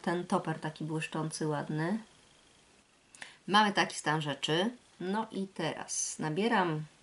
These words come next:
jak się w ogóle te cienie nazywają? One mają nazwy. Ten kolor to jest Superstar, a ceglasty nazywa się Sunkiss. No więc teraz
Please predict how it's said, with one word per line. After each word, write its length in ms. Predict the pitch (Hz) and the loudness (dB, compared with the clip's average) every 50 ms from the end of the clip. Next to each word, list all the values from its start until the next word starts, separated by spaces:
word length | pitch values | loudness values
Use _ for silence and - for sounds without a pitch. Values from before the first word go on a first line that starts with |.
| - - - - - - - - - | -20 -20 -20 -20 -20 -20 -14 -8 -6
jak 120 | - 247 | -4 -2
się 100 | - 311 | -2 0
w 40 | 285 | 2
ogóle 180 | 233 220 214 | 2 2 2
te 140 | 214 - - | 0 -2 -4
cienie 260 | - - 190 196 202 | -2 0 2 4 4
nazywają? 520 | 190 175 175 165 170 165 170 165 190 208 - | 2 2 0 -2 0 2 2 4 4 6 6
One 160 | 208 214 190 165 160 165 | 8 8 6 6 4 2
mają 180 | 160 156 160 | 2 2 2
nazwy. 420 | 160 190 247 277 226 - - - - - - - - - - - _ | 2 4 4 4 4 2 -2 -6 -10 -10 -12 -20 -20 -20 -20 -10 _
Ten 220 | - 220 233 269 262 | 2 4 6 6 6
kolor 320 | - 196 185 196 226 - | 6 6 6 6 6 4
to 80 | - 226 | 4 2
jest 260 | 214 - - - - | 4 2 0 0 0
Superstar, 720 | - - - 170 165 170 - - - 160 165 208 269 294 294 - - - - - - - | 0 2 2 4 2 2 2 2 4 6 8 8 6 4 2 -2 -8 -8 -8 -8 -2 2
a 120 | - 214 | 2 2
ceglasty 500 | 214 - 214 190 196 202 220 - - 240 | 4 4 4 6 6 6 6 6 4 2
nazywa 300 | 214 208 208 196 180 190 | 4 4 2 2 2 2
się 140 | 196 - 202 | 2 2 4
Sunkiss. 720 | - - 240 214 185 175 - - - - - - - - - - | 6 8 8 8 8 6 2 -4 -4 -2 -2 -2 -2 -4 -4 -2
No 180 | 170 202 208 | 2 2 4
więc 200 | 202 190 190 190 | 6 4 4 4
teraz 380 | - - 185 180 180 180 - | 4 6 6 8 6 4 2